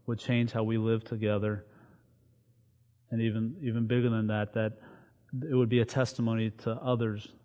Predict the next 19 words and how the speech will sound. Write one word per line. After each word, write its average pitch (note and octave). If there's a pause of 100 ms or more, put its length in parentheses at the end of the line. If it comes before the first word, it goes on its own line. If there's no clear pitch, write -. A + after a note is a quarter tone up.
(120)
that A#2
we A#2+
are, A2+ (640)
uh, A2
reflecting B2
your B2
glory G#2+ (520)
and A2+
your A#2+
faithfulness A2+
to -
your G#2+
promises G#2+ (800)
in A#2+
all A2+
things. G2+ (1300)
I A2
pray A2+
that, A2